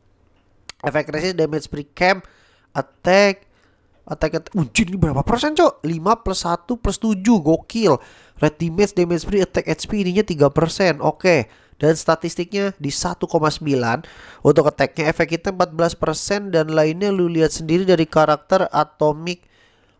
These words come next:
orang ini. Broken attack tuh apa ya? Statistik broken attack tuh. Apa ya? Broken attack-nya Atomic tiga puluh tujuh koma sembilan. Dan ini last yang terkuat. Oh, C P-nya nggak jauh ya. Lu bandingin nih, dua dua, dua satu,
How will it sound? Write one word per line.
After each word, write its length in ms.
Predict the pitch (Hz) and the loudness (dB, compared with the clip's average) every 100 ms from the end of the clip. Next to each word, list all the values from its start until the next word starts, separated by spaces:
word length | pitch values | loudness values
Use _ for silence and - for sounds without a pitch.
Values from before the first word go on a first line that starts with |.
| - | 0
orang 480 | 151 156 156 156 156 | 2 2 0 -2 -4
ini. 240 | 160 156 | -10 -8
Broken 400 | 117 131 143 156 | -2 0 0 -2
attack 320 | - - 214 - | -6 -6 -6 -4
tuh 80 | |
apa 320 | - 185 - 262 | -4 -2 0 2
ya? 160 | 107 | 0
Statistik 720 | 98 - 131 - 135 - 143 | -4 -2 -2 -2 -4 -4 -8
broken 480 | 123 135 131 139 131 - | -2 0 0 -2 -12 -16
attack 480 | - - 147 - - | -18 -12 -12 -12 -10
tuh. 160 | 107 _ _ _ _ _ _ _ _ _ | -12 _ _ _ _ _ _ _ _ _
Apa 320 | - 120 226 | -10 0 2
ya? 40 | 285 - | 2 -2
Broken 480 | 131 160 - 160 151 | 2 4 2 -6 -4
attack-nya 320 | 214 220 208 | -4 -2 -2
Atomic 320 | 180 180 240 | 0 -2 -6
tiga 240 | - 151 151 | -6 -2 -2
puluh 160 | 151 | -2
tujuh 240 | - 160 202 | -8 -6 -2
koma 240 | 170 151 | 0 -2
sembilan. 480 | 147 147 151 139 123 | -4 -4 0 0 0
Dan 80 | 135 | -4
ini 160 | 190 | 0
last 320 | 208 220 - | 2 2 -2
yang 160 | 156 165 | -4 -4
terkuat. 400 | 170 - 208 - _ _ _ _ _ _ _ _ _ _ - | -6 0 2 2 _ _ _ _ _ _ _ _ _ _ -6
Oh, 80 | 196 | -4
C 160 | 156 131 | -2 -4
P-nya 240 | 165 233 | -4 0
nggak 160 | 147 160 | 2 4
jauh 160 | 233 | 4
ya. 160 | 180 165 | 4 0
Lu 80 | 175 | 0
bandingin 400 | 170 180 180 135 | 0 0 -4 -4
nih, 80 | |
dua 160 | 117 123 | -2 -2
dua, 240 | 117 127 | 0 0
dua 160 | 160 135 | 0 0
satu, 480 | 120 104 - 170 | -2 -4 -4 -4